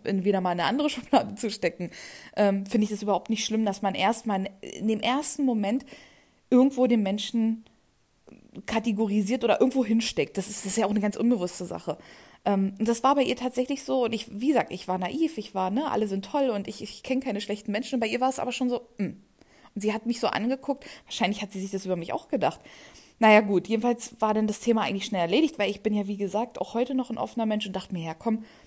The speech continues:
also denkst ja nicht weiter drüber nach." Kurz mal in eine Schublade gesteckt und ja. Naja, und dann hatten wir, glaub ich, ich glaube gleich die Woche danach, ähm, so eine Art, äh, Klassenfahrt, eine Ke-, also Kennenlernfahrt hatten sie es genannt. Fünf Tage sollten wir uns kennenlernen.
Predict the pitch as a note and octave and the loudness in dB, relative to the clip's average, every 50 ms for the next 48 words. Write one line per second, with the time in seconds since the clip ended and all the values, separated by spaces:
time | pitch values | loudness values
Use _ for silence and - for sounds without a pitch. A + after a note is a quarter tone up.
0 | - - - F#3+ F3 D#3 - - - F3+ D#3+ - - G3 F3+ F3 - F#3 F3 F3 | -6 -2 -2 0 0 -2 -6 -6 -6 -6 -4 -2 0 0 0 0 0 2 2 2
1 | E3+ F3 D#3+ F3 F3 F3+ F3 D3+ - - - _ _ _ - - A3 G#3+ - G#3+ | 2 2 2 0 2 2 2 0 -2 -6 -16 _ _ _ 0 0 0 0 0 -2
2 | F3+ E3+ F3 F3 - - G#3+ - G#3+ G#3+ A3 A3 G#3+ G#3+ - - G#3+ G#3+ G#3+ - | -2 -2 -2 -4 -6 -6 -4 -2 0 0 0 0 -2 -4 -4 -4 -4 -4 -4 -4
3 | - F#3+ F#3+ G3 - - - _ _ - F3+ E3+ - - - F3 - _ _ _ | -4 -4 -4 -4 -6 -10 -18 _ _ -4 -2 -2 -2 -2 -4 -10 -20 _ _ _
4 | - - _ _ _ _ _ _ _ _ - G#3 G3 F3+ G3 G#3 A3 A#3+ G#3 G3+ | -20 -20 _ _ _ _ _ _ _ _ -8 -6 -4 -2 0 2 2 2 2 0
5 | F#3 F#3 F3 F3+ - A3 A3+ G#3+ G3 F3+ F3 F#3 A3+ A#3+ A#3 - - - - - | -2 -4 -6 -8 -4 -2 -2 -2 0 0 0 2 0 0 -2 -6 -16 -18 -18 -20
6 | - - - - - D#3 - - D#3 E3 E3 C#3 D#3 D#3+ - - G3 F#3 F#3 F3+ | -20 -20 -20 -16 -14 -12 -10 -8 -6 -6 -6 -6 -6 -8 -6 -6 -4 -2 -2 -2
7 | - G#3 F#3 F3+ F3 D#3+ E3 D3+ E3 G3+ A#3 - - - G#3 G3+ G3 G3 G3 G3 | -2 -2 -2 -2 -4 -6 -4 -4 -2 -4 -4 -4 -4 -2 0 0 0 0 0 0
8 | G3 G3 G3 - - - - - - - _ _ _ _ - - - G3+ F#3+ - | -2 -4 -6 -8 -14 -20 -20 -20 -20 -20 _ _ _ _ -8 -4 -2 0 0 0
9 | - - - F3 F3 - - - F3 E3 D#3+ E3 - - F#3+ G3 - B3+ B3+ - | 0 0 0 -2 -2 -4 -6 -4 -4 -4 -4 -6 -8 -8 -6 -4 -4 -2 -4 -2
10 | - A#3 A3+ A3 F#3+ F#3+ - - - F#3+ - - E3+ F#3 G3 - - F#3+ F3+ F#3+ | -4 -4 -4 -4 -4 -4 -2 0 2 2 2 0 0 -2 -2 -2 -2 -2 0 2
11 | F#3 F#3 F3 F3 - - C3+ C3+ - - E3 - - - E3 D#3+ - - D#3 D#3 | 4 4 2 2 0 -2 -2 -2 -2 -4 -8 -8 -6 -6 -6 -4 -4 -6 -6 -4
12 | D3 B2+ G#2+ G3+ - - B3 A3+ A3+ A3+ - - G#3+ F#3 G3 G3+ G3+ G3+ G3+ F3+ | -4 -4 -4 -6 -8 -4 -2 -2 -2 -4 -4 -2 0 2 2 4 4 4 2 2
13 | - F3+ F#3+ F#3 F#3 F#3+ G3+ F3 D3 E3 - - - B3+ B3+ C4+ C4+ B3+ B3+ C4 | 2 0 0 0 0 0 -2 -2 -2 -4 -6 -6 -4 -2 0 0 2 2 0 0
14 | C4 C4+ | -2 -4